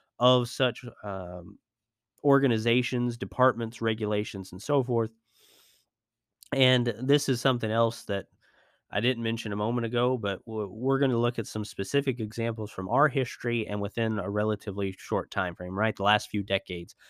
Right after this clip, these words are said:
We need to realize that the more you study history,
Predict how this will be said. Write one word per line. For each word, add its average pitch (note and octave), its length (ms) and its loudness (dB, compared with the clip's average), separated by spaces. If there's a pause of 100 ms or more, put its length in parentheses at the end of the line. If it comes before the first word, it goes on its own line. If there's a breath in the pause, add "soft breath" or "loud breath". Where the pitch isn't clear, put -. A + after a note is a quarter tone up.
(140)
We F#3 100 -2
need C4 120 6
to C#3+ 60 8
realize C3+ 380 8
that A2 140 -2 (440)
the B2+ 140 4
more C#3+ 280 8
you D3+ 160 4
study C3 400 2
history, A#3 600 -2